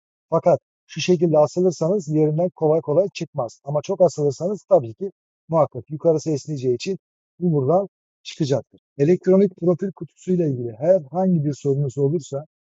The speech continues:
gobarnet nokta com iletişim bölümündeki mobil telefonla bana ulaşabilir ya da iş yerimizi arayabilirsiniz veya ürün bilgi sayfasına baktığınızda orada teknik resim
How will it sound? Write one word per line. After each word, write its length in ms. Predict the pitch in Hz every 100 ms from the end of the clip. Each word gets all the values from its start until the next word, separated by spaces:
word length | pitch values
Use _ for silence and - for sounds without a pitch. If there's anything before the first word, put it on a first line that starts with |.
| _
gobarnet 540 | - 151 170 175 185 -
nokta 340 | 156 - 117 101 _ _
com 300 | 151 165 180 _ _ _
iletişim 480 | 151 147 170 - 190
bölümündeki 460 | 160 143 127 117 143
mobil 340 | 131 180 160
telefonla 600 | 123 139 135 131 113 110
bana 180 | 139 165
ulaşabilir 640 | 160 156 160 143 156 180 147
ya 140 | 165 151
da 80 |
iş 220 | 156 - 156
yerimizi 300 | 127 107 104
arayabilirsiniz 920 | 120 123 143 147 165 143 170 175 - _ _ -
veya 320 | 185 156 175 - _ _ _ _
ürün 380 | 175 170 170 190 - _ _ -
bilgi 260 | 170 175
sayfasına 640 | 196 170 143 131 - 107 101 98
baktığınızda 680 | 160 - 165 160 147 202 202
orada 280 | 180 156
teknik 440 | 165 165 - 160 143
resim 380 | 135 - 185